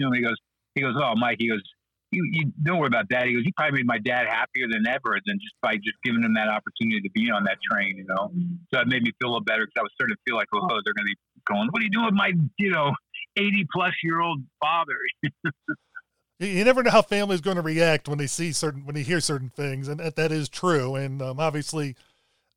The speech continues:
Speaker 2: um, with Ron Howard being, knowing the business so well, I think it, it's, it's a different
Speaker 1: Yeah.
Speaker 2: aspect, you know, when you're, when you're talking to him.
Speaker 1: And,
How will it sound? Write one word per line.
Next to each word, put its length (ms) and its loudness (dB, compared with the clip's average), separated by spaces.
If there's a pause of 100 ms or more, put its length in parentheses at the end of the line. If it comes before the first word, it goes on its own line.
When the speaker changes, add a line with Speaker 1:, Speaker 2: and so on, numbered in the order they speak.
(120)
Speaker 2:
um, 340 -16 (220)
with 160 -8
Ron 220 6
Howard 380 6
being, 280 0
knowing 340 8
the 60 2
business 360 6
so 200 8
well, 500 6 (180)
I 80 2
think 280 0
it, 160 -4
it's, 140 -2
it's 220 -6
a 20 -4
different 400 2
Speaker 1:
Yeah. 160 2
Speaker 2:
aspect, 520 -4 (100)
you 160 -2
know, 200 0
when 200 -10
you're, 220 -6
when 180 -4
you're 80 -4
talking 340 -2
to 80 0
him. 160 -4
Speaker 1:
And, 240 2